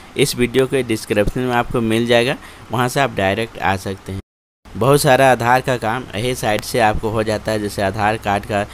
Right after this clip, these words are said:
रीप्रिंट करना है या आधार कार्ड का और भी कुछ वर्क है, तो यहाँ से बहुत सारा वर्क आपको मिल जाता है, बहुत सारा इन्फॉर्मेशन यहाँ पर आपको मिल जाता है, नया नया अपडेट आपको देखने को मिल जाता है।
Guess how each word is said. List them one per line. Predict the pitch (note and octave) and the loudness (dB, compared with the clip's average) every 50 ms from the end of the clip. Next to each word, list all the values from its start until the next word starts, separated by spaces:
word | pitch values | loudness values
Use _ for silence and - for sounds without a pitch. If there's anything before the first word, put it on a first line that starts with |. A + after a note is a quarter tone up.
| - - - - | -18 -20 -8 -4
रीप्रिंट | - A2 C3 C3+ - - B2 A#2+ A#2+ A#2 | 2 2 2 2 2 2 0 0 0 -2
करना | - B2 A2 G#2 A2 A2 G#2+ G#2+ | -2 -4 -2 -2 -2 -2 -2 -2
है | A2+ G#2+ G#2+ G#2 G#2 | -2 -4 -4 -4 -4
या | G2 G2+ G2+ G2 F#2 | -4 -2 -2 -2 -2
आधार | G2 G#2 G#2+ G#2 G2+ G#2+ G#2+ G#2+ - - - - - - - - - - | -4 -4 -2 0 2 2 0 -2 -6 -16 -16 -16 -16 -14 -16 -16 -10 -4
कार्ड | G2+ G2+ G#2 G2+ | -4 -4 -4 -4
का | - A#2 G#2 G2+ | -6 -6 -4 -2
और | A2 A#2+ B2 | -2 -2 -2
भी | B2 C3 A#2+ | -2 -4 -6
कुछ | A2 - A#2+ A2 - A#2 | -2 -2 -4 -4 -2 -2
वर्क | A2 G#2+ G#2 G#2 G2 - | 0 0 0 -2 -4 -6
है, | C3 C3+ | -6 -6
तो | - - | -4 -4
यहाँ | G2 G2+ G2+ G#2+ | -4 -4 -4 -4
से | - A#2 | -6 -6
बहुत | G#2 G2 G2 G#2 G#2 | -6 -4 -6 -6 -6
सारा | A2+ G#2 G2 G2+ G#2 | -4 -6 -4 -2 -2
वर्क | G2 G2+ G#2 G#2+ - - | -2 -2 -4 -4 -4 -4
आपको | F#2+ F#2 F#2+ - - A2+ | -4 -4 -4 -4 -6 -4
मिल | G#2 G2+ G2+ G2 | -4 -2 -4 -2
जाता | F#2+ F#2+ F#2 - - | -4 -6 -6 -6 -8
है, | G#2 | -8
बहुत | G2+ F#2 G2+ G2+ F#2+ | -6 -6 -8 -8 -6
सारा | - G2+ G2 G#2 G#2 | -4 -4 -4 -2 -2
इन्फॉर्मेशन | G#2 G2+ G2 - G#2+ G2 G2 G2+ G2+ G2+ - B2 A#2+ A#2+ | -4 -4 -6 -4 -4 -4 -2 -2 -4 -4 -4 -4 -4 -4
यहाँ | A#2 A#2+ A2+ | -4 -6 -4
पर | - A#2+ C3 E3+ - - - - - - | -2 -4 -4 -4 -6 -14 -20 -18 -8 -4
आपको | F#2+ G2+ G#2 - A2+ | -4 -4 -4 -4 -8
मिल | G#2+ G#2+ G#2+ G#2+ | -6 -4 -4 -4
जाता | G#2+ G#2+ G#2 - A2+ | -4 -4 -4 -4 -6
है, | A2+ | -4
नया | G#2+ G#2+ G2+ G#2 G#2 | -4 -4 -4 -4 -4
नया | G#2 G#2 G2+ G#2 - - - - | -4 -6 -6 -8 -10 -14 -14 -8
अपडेट | C#2+ F2+ F#2 F#2+ G#2+ A#2 A2+ - | -6 -6 -2 0 0 0 0 0
आपको | G#2+ G#2 G2+ - A#2 G#2 | -2 -2 -2 -6 -6 -4
देखने | G2 F#2+ F#2+ G2+ A#2 G#2+ A2 | -4 -4 -6 -6 -8 -10 -8
को | - A#2 | -8 -6
मिल | G#2 G2 F#2+ F#2 | -6 -6 -6 -6
जाता | F2+ F2+ E2+ - - | -6 -8 -8 -10 -12
है। | F2+ E2 D#2+ | -12 -12 -12